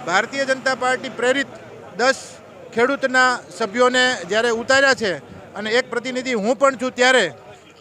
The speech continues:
આ ચૂંટણીમાં લોકોનો જુવાળ જોવા મળ્યો છે, લોકોનો ખૂબ ઉત્સાહ જોવા મળ્યો છે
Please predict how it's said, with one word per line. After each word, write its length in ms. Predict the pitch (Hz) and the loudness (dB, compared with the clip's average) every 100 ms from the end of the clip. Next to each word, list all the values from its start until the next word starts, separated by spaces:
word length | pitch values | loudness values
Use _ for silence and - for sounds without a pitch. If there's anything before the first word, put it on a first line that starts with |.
| - | -4
આ 140 | 233 | -2
ચૂંટણીમાં 560 | 254 240 262 254 226 151 - - - - - - | -2 -6 -6 -4 -4 -6 -12 -20 -20 -20 -20 -8
લોકોનો 680 | 180 - 254 262 269 262 214 - - 165 | -6 0 2 2 0 -2 -6 -18 -16 -6
જુવાળ 320 | 214 247 262 | 2 4 4
જોવા 260 | 226 247 262 | 4 4 4
મળ્યો 260 | 262 262 | 4 4
છે, 280 | 233 254 254 226 - - | 4 0 -2 -8 -20 -14
લોકોનો 500 | 175 240 254 262 269 | -4 -2 0 0 0
ખૂબ 260 | 254 254 214 | -2 -4 -6
ઉત્સાહ 500 | 214 226 - 262 262 | -10 -10 -2 2 4
જોવા 260 | 247 262 254 | 4 2 4
મળ્યો 260 | 262 262 | 2 2
છે 220 | 240 254 | 0 -2